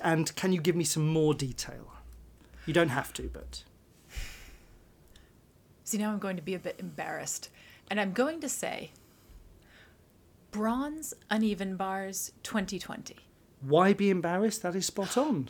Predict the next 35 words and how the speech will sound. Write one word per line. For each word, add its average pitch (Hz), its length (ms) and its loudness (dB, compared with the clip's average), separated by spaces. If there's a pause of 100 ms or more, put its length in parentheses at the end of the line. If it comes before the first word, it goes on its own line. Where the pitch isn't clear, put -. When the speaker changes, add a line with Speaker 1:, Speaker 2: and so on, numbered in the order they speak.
(120)
Speaker 1:
Yeah, 196 180 8
finally 254 540 6
got 175 380 0
that, 147 340 -4 (260)
that - 240 -2
big 185 180 8
moment 160 400 0
where 147 140 -4
she, 160 260 -2
she - 200 -2
delivered 180 560 4
in 202 240 6 (240)
a - 100 2
final 185 640 2 (580)
that 165 280 0
was 156 340 4
really 175 420 6
up 175 200 4
for 165 100 0
grabs 151 400 2
in 131 80 -2
twenty 131 340 -2
twenty, 131 440 -4
and, 135 120 -2
and 139 300 -6
boy 190 220 8
did 143 160 2
she - 160 -2
do 131 160 0
well 131 180 0
to - 100 -14
get 135 140 -4
on 123 100 0
the 123 60 -2
podium. 120 400 -10